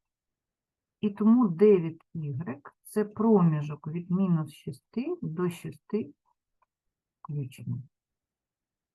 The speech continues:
І так, номер п'ятий, а, це графічний, а, метод, тобто, а, вміння читати графіки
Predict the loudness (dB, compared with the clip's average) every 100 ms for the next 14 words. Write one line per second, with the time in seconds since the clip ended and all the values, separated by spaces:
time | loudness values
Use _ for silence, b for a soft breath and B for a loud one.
0 | _ _ _ _ _ -6 -2 0 -2 -6
1 | 4 6 6 6 0 -2 _ -8 -2 -2
2 | -2 -2 -2 -6 _ -6 -2 -2 -4 -8
3 | -2 0 2 0 2 0 0 2 2 0
4 | -6 -2 -2 -2 -6 -4 -2 -2 -2 -2
5 | -4 -6 -10 -10 _ -12 -12 -8 -8 -6
6 | -4 -4 -4 -4 -4 -4 0 6 6 6
7 | 4 -2 -8 -2 -2 -2 -8 -6 -8 -4
8 | -2 -4 -8 -20 -20